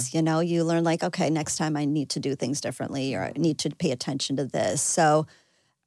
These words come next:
Speaker 2: it was difficult, but it was a wonderful learning experience.
Speaker 1: With the change to training now, do you think that's a good thing or do you think that's a bad thing?
Speaker 2: Hmm.
Speaker 1: <laughs> Tough
Speaker 2: So,
Speaker 1: question.
Speaker 2: it is. Um,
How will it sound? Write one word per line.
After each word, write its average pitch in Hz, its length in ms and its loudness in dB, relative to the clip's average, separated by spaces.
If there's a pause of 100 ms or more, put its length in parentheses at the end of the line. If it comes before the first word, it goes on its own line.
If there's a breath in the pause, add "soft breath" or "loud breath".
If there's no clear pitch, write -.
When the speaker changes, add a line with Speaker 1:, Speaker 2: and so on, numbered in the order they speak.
(120)
Speaker 2:
it 247 180 12
was 233 240 10
difficult, - 560 4 (220)
but 175 300 8 (160)
it 180 160 2
was 165 340 4
a 151 80 0
wonderful 147 500 0
learning 135 260 -2
experience. - 800 -6 (140)
Speaker 1:
With 196 180 0
the 247 60 2
change 165 640 2
to - 80 -8
training 120 420 0
now, 117 280 2
do 110 120 -8
you 123 80 0
think 127 220 -2
that's 113 320 2
a 117 80 -2
good 135 260 2
thing 294 380 -2
or 139 80 2
do 127 80 0
you 123 40 -2
think 123 160 -2
that's 110 200 -2
a 110 80 -2
bad 110 320 0
thing? - 240 -18 (1000 loud breath)
Speaker 2:
Hmm. 175 500 4
Speaker 1:
<laughs> - 60 2
Tough 139 320 0
Speaker 2:
So, - 340 4 (680)
Speaker 1:
question. - 280 -4
Speaker 2:
it 254 180 12
is. 151 680 8 (140)
Um, 220 560 10